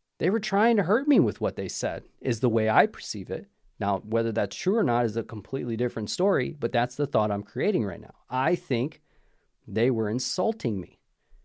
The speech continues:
Because I think they're insulting me, my emotions are gonna start to indicate you're not creating from a place of love. Instead, what I wanna do in that moment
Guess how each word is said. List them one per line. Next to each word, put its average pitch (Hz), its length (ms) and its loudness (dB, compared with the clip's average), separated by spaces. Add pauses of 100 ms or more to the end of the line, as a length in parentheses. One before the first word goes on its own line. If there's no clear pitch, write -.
(560)
Because 139 380 2
I 185 100 6
think 156 260 0
they're 131 140 2
insulting 131 580 2
me, 104 340 -4
my 117 200 2
emotions 127 880 2 (680)
are 120 140 0
gonna 104 220 0
start 95 380 -2
to 113 260 0 (760)
indicate 110 680 -2 (300)
you're 107 160 -4
not 104 220 -4
creating 98 400 -4
from 104 180 -4
a 107 60 -4
place 90 320 -10
of 127 120 -6
love. 180 280 0 (680)
Instead, 139 680 4
what 123 160 4
I 123 60 6
wanna 120 260 2
do 113 220 0
in 110 80 2
that 104 140 0
moment 107 400 -2